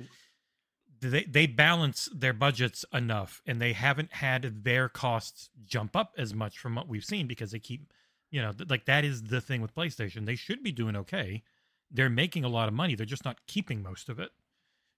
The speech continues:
Nintendo doesn't make anywhere near as much, but keeps way higher of a percentage. And Microsoft and, like, Xbox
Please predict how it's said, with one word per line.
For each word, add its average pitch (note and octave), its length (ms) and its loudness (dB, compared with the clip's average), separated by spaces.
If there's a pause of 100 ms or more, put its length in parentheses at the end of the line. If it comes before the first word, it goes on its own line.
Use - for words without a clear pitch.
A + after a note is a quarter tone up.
Nintendo B2+ 360 2
doesn't A2+ 240 2
make A2+ 140 -2
anywhere A#2 240 0
near A2 160 -2
as G2 120 -6
much, - 320 -4 (120)
but - 160 -12
keeps - 340 -6
way A#2+ 380 0
higher A#2 320 2
of G2+ 120 -4
a G#2 40 -8
percentage. A2+ 680 -4 (320)
And B2 120 -2
Microsoft C3 500 0
and, B2+ 140 0
like, A#2 160 -4
Xbox B2 500 -2